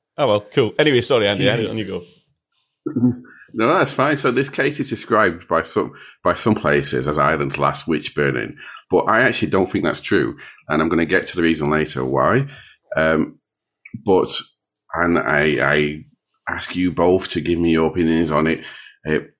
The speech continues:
Speaker 3: whenever you realise it is or it isn't. So I want to take you back to ni-, eighteen ninety-five, and I want to present to you a puzzle and get your opinion on who was right.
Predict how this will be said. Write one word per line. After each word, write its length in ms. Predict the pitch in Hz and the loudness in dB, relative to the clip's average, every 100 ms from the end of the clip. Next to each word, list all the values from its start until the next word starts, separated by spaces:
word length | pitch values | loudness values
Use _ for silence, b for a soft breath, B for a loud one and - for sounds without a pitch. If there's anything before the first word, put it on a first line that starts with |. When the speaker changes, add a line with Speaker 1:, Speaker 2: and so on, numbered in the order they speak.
| _ - | _ -6
Speaker 3:
whenever 420 | 87 85 82 82 | -2 0 -2 -2
you 160 | 78 76 | 0 2
realise 480 | 82 80 78 78 80 | 2 4 2 0 -2
it 80 | |
is 200 | 71 80 | -2 0
or 160 | 80 78 | 0 0
it 60 | 71 | 0
isn't. 300 | 82 76 69 | 0 -2 -4
So 340 | 92 82 85 B B B | -2 -2 -2 B B B
I 60 | 104 | 0
want 260 | 123 160 156 | 2 2 0
to 80 | |
take 200 | 147 160 | -2 0
you 100 | 123 | 0
back 260 | 110 113 - | 0 -2 -4
to 240 | - 82 | -4 -2
ni-, 300 | 80 82 80 - | 0 0 0 0
eighteen 380 | 101 101 104 95 | 0 0 0 0
ninety-five, 880 | 92 95 98 85 85 60 55 - - _ _ _ _ _ _ _ - | 2 0 0 -2 0 0 -2 -8 -16 _ _ _ _ _ _ _ -8
and 100 | 82 | -2
I 40 | |
want 220 | 82 92 95 | 2 2 0
to 80 | |
present 320 | 82 82 90 80 | -2 0 0 0
to 80 | 82 | 0
you 140 | 78 | 0
a 60 | 71 | 0
puzzle 580 | - 92 85 71 71 B B B - | 0 0 0 -2 -2 B B B -8
and 120 | 82 | -2
get 160 | 80 - | 0 2
your 160 | 78 | 2
opinion 460 | 78 - 85 85 78 | 0 0 0 2 2
on 160 | 64 64 | 2 -2
who 300 | - 80 78 | 0 0 0
was 160 | 71 | 0
right. 380 | 69 67 62 62 | 0 0 0 -4